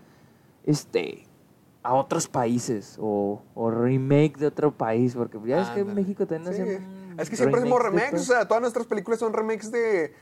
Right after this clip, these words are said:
Speaker 2: de cualquier lugar, hasta de Alemania.
Speaker 1: ¿De
Speaker 2: Creo
Speaker 1: otro
Speaker 2: que,
Speaker 1: país?
Speaker 2: creo que No Manches Frida es
Speaker 1: De
Speaker 2: alemana.
Speaker 1: India.
Speaker 2: Creo que, sí, sí, sí, la i-, de
Speaker 1: La
Speaker 2: India, Tres Idiotas, no, no, no.
Speaker 1: Tres Idiotas, ajá.
Speaker 2: Por eso
Speaker 1: Sí,
Speaker 2: hay
Speaker 1: o
Speaker 2: cosas
Speaker 1: sea
Speaker 2: mexicanas, mexicanas, historias mexicanas que están esperando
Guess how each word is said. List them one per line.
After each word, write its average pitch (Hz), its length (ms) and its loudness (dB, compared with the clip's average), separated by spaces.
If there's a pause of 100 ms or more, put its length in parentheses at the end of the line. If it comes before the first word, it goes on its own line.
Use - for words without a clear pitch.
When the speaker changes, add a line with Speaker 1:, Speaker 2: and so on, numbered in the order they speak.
(240)
Speaker 2:
de 147 280 2
cualquier 190 480 0
lugar, 226 300 4
hasta 202 240 0
de 151 60 2
Alemania. 202 720 0
Speaker 1:
¿De 196 80 2
Speaker 2:
Creo 180 140 -2
Speaker 1:
otro 175 40 -6
Speaker 2:
que, - 60 0
Speaker 1:
país? 160 180 0
Speaker 2:
creo 202 180 2
que 226 380 2
No 185 160 -2
Manches 196 340 -4
Frida 202 340 -4
es 202 80 -4
Speaker 1:
De 214 60 -2
Speaker 2:
alemana. 202 880 -2
Speaker 1:
India. 196 60 -8 (400)
Speaker 2:
Creo 165 200 -2
que, 190 600 2
sí, 294 240 -8
sí, 359 140 -16
sí, 349 200 -6
la 175 160 4
i-, 208 180 -2
de 175 180 0
Speaker 1:
La 180 60 -2
Speaker 2:
India, 233 320 2
Tres 208 220 -4
Idiotas, 214 800 0
no, 214 100 -14
no, 160 320 -12
no. 123 260 -18
Speaker 1:
Tres 127 300 2
Idiotas, 131 500 2
ajá. 131 300 -2 (400)
Speaker 2:
Por 160 120 2
eso 190 180 2
Speaker 1:
Sí, 233 80 6
Speaker 2:
hay 226 40 8
Speaker 1:
o 214 40 8
Speaker 2:
cosas 185 160 2
Speaker 1:
sea 156 300 4
Speaker 2:
mexicanas, 226 500 0
mexicanas, 208 600 -4
historias 185 300 -4
mexicanas 175 480 -8
que 151 60 -14
están 143 200 -6
esperando 147 580 -8